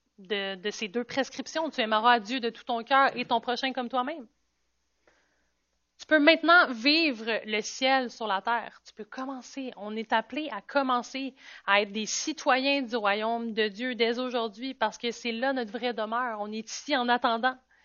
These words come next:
On doit essayer de vivre comme Christ a vécu avec son aide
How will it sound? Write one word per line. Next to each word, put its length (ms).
On 80
doit 160
essayer 340
de 100
vivre 300
comme 220
Christ 480
a 120
vécu 400
avec 220
son 240
aide 240